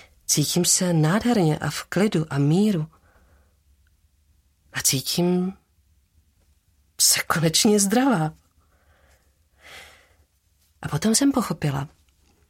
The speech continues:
že i když mé fyzické tělo přestává žít, v té mnohem větší tapiserii života je i nadále všechno dokonalé, protože nikdy doopravdy nezemřeme. Pořád jsem si zcela,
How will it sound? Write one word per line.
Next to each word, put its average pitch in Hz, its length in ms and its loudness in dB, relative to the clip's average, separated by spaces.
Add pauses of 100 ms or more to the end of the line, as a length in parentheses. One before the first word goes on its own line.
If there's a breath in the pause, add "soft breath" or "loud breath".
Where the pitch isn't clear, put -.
(380)
že 170 120 2
i 214 140 0
když 226 240 2
mé 196 200 4
fyzické 240 600 0
tělo 262 280 -2
přestává 175 760 2
žít, 196 460 -2 (340 loud breath)
v - 100 0
té 185 200 4
mnohem 247 440 4
větší 220 380 2
tapiserii 196 800 2
života 180 440 2
je 185 200 2
i 190 200 0
nadále 185 640 2
všechno 220 380 0
dokonalé, 170 640 0 (240)
protože 160 380 0
nikdy 170 380 4
doopravdy 135 480 -2
nezemřeme. 135 600 -2 (1500 soft breath)
Pořád 185 500 2
jsem 190 300 4
si 190 160 4
zcela, 180 480 2